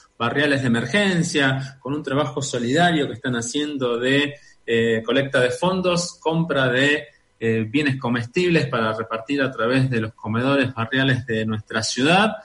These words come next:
y también con, eh,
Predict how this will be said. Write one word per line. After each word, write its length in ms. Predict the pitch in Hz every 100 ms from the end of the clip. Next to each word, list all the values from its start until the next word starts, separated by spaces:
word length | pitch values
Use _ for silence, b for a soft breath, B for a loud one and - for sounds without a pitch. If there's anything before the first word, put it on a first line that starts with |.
| B B B B
y 160 | 131 135
también 640 | 147 165 214 226 247 320 _ _ _
con, 480 | 160 170 202 226 -
eh, 500 | 139 131 120 120 117